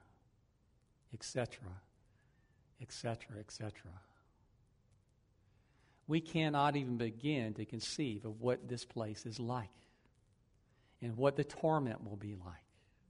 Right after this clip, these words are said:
If we could, where we are right now, being still the sinners that we are, I think probably most of us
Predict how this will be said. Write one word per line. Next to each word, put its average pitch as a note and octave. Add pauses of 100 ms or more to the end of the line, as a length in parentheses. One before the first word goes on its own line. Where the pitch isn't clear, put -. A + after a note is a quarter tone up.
(1500)
If F#3+
we C#3+
could, G3
where C3
we B2+
are C#3+
right C3
now, D3
being C#3+
still C#3+
the D3
sinners C#3+
that C3+
we C3
are, D#3
I C#3+
think C#3
probably C3
most D3+
of C3
us A#2